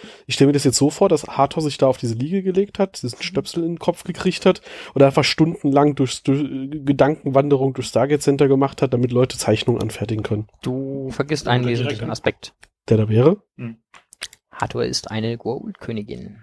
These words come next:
Speaker 1: Ja.
Speaker 2: Genetisches Gedächtnis. Die, äh,
Speaker 1: Aha.
Speaker 2: kreiert einfach Abkömmlinge und lässt die an das Ding anschließen.
Speaker 1: <laughs> Stimmt, ja, okay. <laughs>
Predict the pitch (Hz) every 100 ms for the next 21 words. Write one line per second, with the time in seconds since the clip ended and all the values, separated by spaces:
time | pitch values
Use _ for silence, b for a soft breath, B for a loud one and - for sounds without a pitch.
0 | - 285 147 135 107 135 185 - 185 -
1 | 180 - - - - - - _ _ _
2 | - 104 104 107 104 107 107 107 110 139
3 | 117 127 147 143 - - - - 110 110
4 | 135 147 135 156 - 113 107 233 135 110
5 | 110 - - - 117 - - - - _
6 | _ b b - 117 190 147 - 151 110
7 | - 131 113 - 135 113